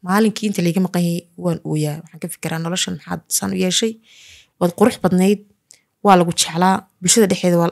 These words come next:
macnaha dadka igu xeranna way jeclaayeen." Dad baa waxa g-, waxa marka anigu ma fahansani, laakiin waxa laygu rahdaa, "Selmaay, sida lagu, lagu raadiyo, iyo sidaad adigu halkaa is-, meesha."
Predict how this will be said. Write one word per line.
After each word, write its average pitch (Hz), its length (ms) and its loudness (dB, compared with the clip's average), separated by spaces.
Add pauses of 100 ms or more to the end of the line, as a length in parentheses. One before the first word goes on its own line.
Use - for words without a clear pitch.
macnaha 190 360 2
dadka 220 300 -4
igu 196 120 0
xeranna 180 360 2
way 175 120 2
jeclaayeen." 175 480 -2 (800)
Dad 269 200 6
baa 233 320 8
waxa 214 220 0
g-, 170 200 -8
waxa 208 320 2
marka 233 300 2
anigu 220 220 4 (140)
ma 240 160 4
fahansani, 208 600 4
laakiin 185 280 4
waxa 196 120 -2
laygu 190 180 2
rahdaa, 175 220 0 (500)
"Selmaay, 202 560 6
sida 226 220 2
lagu, 196 280 4 (920)
lagu 185 180 4 (100)
raadiyo, 175 480 6 (540)
iyo 185 80 -6
sidaad 233 240 4
adigu 208 220 6
halkaa 226 260 2
is-, - 180 -2 (440)
meesha." 220 300 0